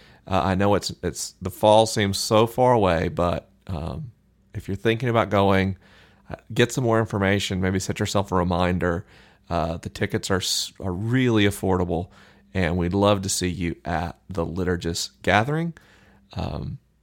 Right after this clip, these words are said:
wanna thank a few people. I wanna thank all my patrons on Patreon,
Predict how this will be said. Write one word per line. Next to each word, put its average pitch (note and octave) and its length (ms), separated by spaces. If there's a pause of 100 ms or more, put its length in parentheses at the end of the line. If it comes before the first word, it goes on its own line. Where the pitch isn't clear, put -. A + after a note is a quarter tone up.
(1040)
wanna A2+ 200
thank C3+ 200
a A#2+ 60
few C3+ 160
people. C#3 280
I A2 40
wanna G2 120
thank A2 280
all G#2 160
my A2 120
patrons A#2 640
on F#2 140
Patreon, C3+ 800